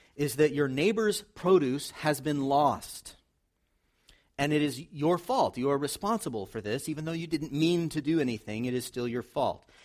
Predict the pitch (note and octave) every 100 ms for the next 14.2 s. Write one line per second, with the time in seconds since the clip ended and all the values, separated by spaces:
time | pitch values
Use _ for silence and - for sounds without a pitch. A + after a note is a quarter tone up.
0 | _ B2+ C3+ C#3 - D#3 G#3 - B2 F2+
1 | - - _ _ _ _ _ _ _ _
2 | _ _ B2+ C#3 A#2 C3+ F3+ - - A#3+
3 | F3+ A2 - C#3+ C#3 E3 G#3+ A3 F3+ G3
4 | F3 D3+ F3 - _ _ _ - C3 D#3+
5 | D#3 D3 E3+ D#3+ F3+ D3 G#2 A#2+ C#3+ D3+
6 | E3 E3 E3 D#3 D#3+ D3+ D3 D3+ C#3 C#3+
7 | C3 - D3+ - B2+ A#2 A#2 - A2 A#2+
8 | A#2+ C#3 D#3+ D#3+ E3 A2+ G2+ A2 - B2+
9 | C#3 C3+ - D#3 G2 F#2+ B2+ C3+ G3 F#3+
10 | A3+ C3 - - - C#3+ F#3 F#3+ F#3+ A3
11 | A#2+ - - _ _ - _ D#3+ D3+ D#3+
12 | C3 F#3 A3 G3+ G3 G3+ G#3 - C3+ A2+
13 | A#2 C3 B2 A2+ A2+ B2 B2 A2+ - -
14 | -